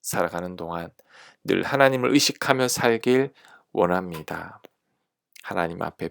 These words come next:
부끄럽지 않게 살아갈 수 있는 저희들 되게 하여 주시옵소서.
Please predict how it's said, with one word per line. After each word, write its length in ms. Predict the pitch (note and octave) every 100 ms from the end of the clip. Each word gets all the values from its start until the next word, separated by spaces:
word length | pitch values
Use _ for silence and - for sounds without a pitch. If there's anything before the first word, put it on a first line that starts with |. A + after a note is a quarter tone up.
| -
부끄럽지 560 | A#2 - D3+ D3+ -
않게 220 | C3+ -
살아갈 400 | C3 C3+ A#2+ A2+
수 200 | G#2 -
있는 180 | G#2+ G2
저희들 460 | F#2+ F2+ F2+ G2+ G2
되게 260 | - -
하여 400 | E2 E2 E2 E2 - - - _
주시옵소서. 1000 | - G2+ - G2 F2 - - - D#2 -